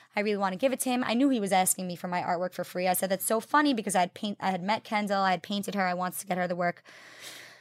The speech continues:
Long story short is he said he'd get them my artwork. Um, he'd arra-, he'd make their arrangements.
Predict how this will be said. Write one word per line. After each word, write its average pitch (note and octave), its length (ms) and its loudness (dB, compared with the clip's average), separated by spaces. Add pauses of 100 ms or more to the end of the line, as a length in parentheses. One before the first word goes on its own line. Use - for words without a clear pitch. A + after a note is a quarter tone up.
(220)
Long E4 220 6
story D#4+ 220 6
short D4 320 6
is C#4+ 100 2
he B3+ 80 0
said A3+ 180 6
he'd A3+ 160 -2
get A3 220 4
them G#3 340 2 (300)
my G#3 220 -2
artwork. G3+ 560 0 (100)
Um, G3 640 0 (120)
he'd A3 220 0
arra-, G3+ 280 0
he'd G#3 220 -4
make G3+ 200 -4
their F#3 160 -4
arrangements. F#3 600 -4